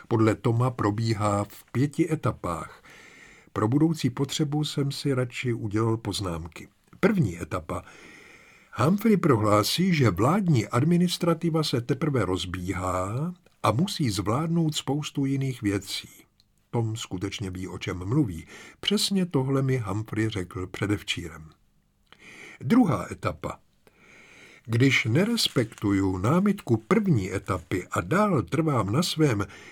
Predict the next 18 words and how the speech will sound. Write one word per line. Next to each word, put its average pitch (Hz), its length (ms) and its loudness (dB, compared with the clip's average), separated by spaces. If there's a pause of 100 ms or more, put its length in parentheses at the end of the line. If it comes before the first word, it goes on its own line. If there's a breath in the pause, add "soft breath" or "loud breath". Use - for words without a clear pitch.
(120)
řekne, 190 520 2
že 123 220 4
skutečně 190 680 -2
oceňuje 98 800 0
mou 135 240 -2
snahu 151 580 2 (360 loud breath)
a 110 120 6
že 98 220 2
něco 127 520 2
by 208 180 0
se 214 180 -2
s - 120 -4
tím 196 220 0
mělo 180 340 6
udělat. 180 500 4 (440)
Ale 107 280 6
je 98 300 2
tohle 104 540 -2